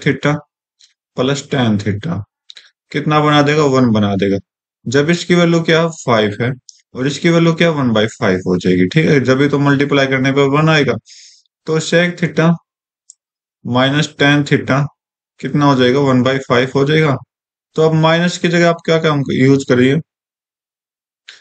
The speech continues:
हमें tan चाहिए, अगर हम प्लस करेंगे तो tan से tan कटेगा, तो हमें sec निकालना, तो sec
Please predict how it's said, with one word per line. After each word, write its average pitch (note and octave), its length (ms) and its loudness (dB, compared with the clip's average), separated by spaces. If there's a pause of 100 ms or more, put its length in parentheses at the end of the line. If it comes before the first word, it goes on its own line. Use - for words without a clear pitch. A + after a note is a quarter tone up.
(120)
हमें D#3 220 0
tan E3+ 360 0
चाहिए, C3+ 340 0
अगर C#3 220 2
हम D#3 160 0
प्लस D#3+ 260 0
करेंगे D3 280 0
तो D#3 140 0
tan C#3+ 200 2
से D3 140 -2
tan C3+ 260 0
कटेगा, C3+ 380 2 (380)
तो C#3 80 -2
हमें D3+ 180 2
sec D3 400 -2
निकालना, C3+ 500 0
तो D3 160 -2
sec C#3+ 240 0